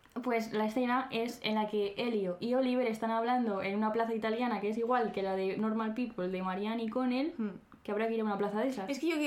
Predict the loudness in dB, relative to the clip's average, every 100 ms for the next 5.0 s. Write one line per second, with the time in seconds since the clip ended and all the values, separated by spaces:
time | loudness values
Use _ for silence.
0 | 0 0 0 0 2 2 0 0 0 -2
1 | -2 -4 -4 -4 -4 -2 0 -2 -2 -4
2 | -2 -2 -2 -4 -2 0 2 2 0 0
3 | 0 0 0 -2 -2 0 2 2 4 4
4 | 2 2 2 4 4 2 2 0 0 -2